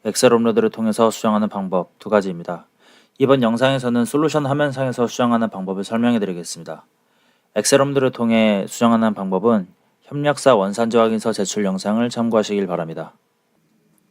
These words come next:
원산지 정보를 수정할 행을 선택하고 로우 정보란에서 수정할 사항에 맞게 수정한 후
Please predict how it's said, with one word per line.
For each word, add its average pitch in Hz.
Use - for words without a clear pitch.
원산지 135
정보를 131
수정할 123
행을 123
선택하고 123
로우 113
정보란에서 104
수정할 123
사항에 110
맞게 95
수정한 101
후 101